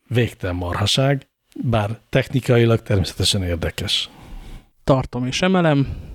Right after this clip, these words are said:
Speaker 2: kis tust kérek a technikus kollégától.
Speaker 1: Zzz.
Speaker 2: Férfi mosópor.
Speaker 1: <laughs> Mi van?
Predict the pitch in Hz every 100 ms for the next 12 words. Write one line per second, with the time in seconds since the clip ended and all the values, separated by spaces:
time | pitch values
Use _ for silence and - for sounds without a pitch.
0 | - - _ - 117 - 123 - 147 -
1 | - 120 120 117 - 120 120 123 - 139
2 | 131 120 - 151 147 143 143 139 139 135
3 | 135 131 131 131 - _ _ - - 131
4 | 120 120 117 113 117 - 113 - - _
5 | 170 185 659 679 605 659 640 508 - -
6 | - - - - - - 139 196 294